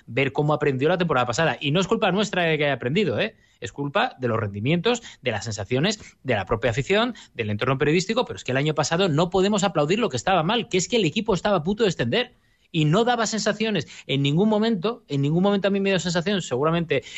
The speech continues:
en un par de veces, eh, en cuatro o cinco meses que estuvo Miguel Ramírez la temporada pasada, de que el equipo pudiera ir hacia arriba. Y hay que recordar que este mismo verano, a un día de meterse en el avión para viajar a México, Miguel Ángel Ramírez estuvo a punto de abandonar el Sporting,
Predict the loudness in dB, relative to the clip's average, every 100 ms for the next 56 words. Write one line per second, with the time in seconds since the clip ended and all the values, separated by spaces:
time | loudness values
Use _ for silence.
0 | -6 -2 2 2 2 2 2 4 4 4
1 | 2 -2 -6 -8 -10 -6 -4 -4 -4 -4
2 | -2 -2 0 -2 -2 -2 -4 -4 -2 0
3 | 0 0 2 2 2 0 -4 -16 -8 -2
4 | 0 2 2 2 0 0 -2 -8 -4 -4
5 | -2 -2 -2 -2 0 0 2 0 0 -2
6 | 0 0 0 -2 -2 2 2 2 2 2
7 | -2 -10 _ -4 0 2 2 2 2 2
8 | 0 -4 -12 -6 0 2 2 4 2 2
9 | 0 -2 -2 -2 0 2 2 2 2 0
10 | 0 -2 -2 0 0 2 0 -2 -4 -4
11 | _ _ _ -2 0 0 2 2 2 0
12 | 0 0 0 0 0 2 2 2 2 2
13 | 2 0 0 -2